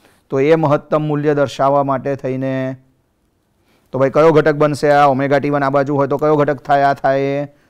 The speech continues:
સાઇન ઘટક થાય, એટલે કે આને નામ પાડી દેવાનું શું? વી એમ સાઇન ઓમેગા ટી વન થઈ ગયું આ મૂલ્ય પાક્કું. જોજો, બહુ ઇન્ટરેસ્ટિંગ વાત છે.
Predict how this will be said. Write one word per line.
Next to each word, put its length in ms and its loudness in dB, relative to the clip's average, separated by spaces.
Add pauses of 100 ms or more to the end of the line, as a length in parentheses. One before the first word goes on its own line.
(100)
સાઇન 320 -4
ઘટક 260 -2
થાય, 360 2
એટલે 320 -6
કે 100 -2
આને 220 -2
નામ 240 -4
પાડી 180 0
દેવાનું 320 -2
શું? 460 -6 (340)
વી 320 -4
એમ 440 -2 (260)
સાઇન 800 -4 (260)
ઓમેગા 640 -2
ટી 420 -4
વન 380 -2
થઈ 260 -6
ગયું 360 -2
આ 40 -4
મૂલ્ય 360 -4
પાક્કું. 420 -4 (1080)
જોજો, 220 2
બહુ 180 4
ઇન્ટરેસ્ટિંગ 500 0
વાત 200 2
છે. 220 -8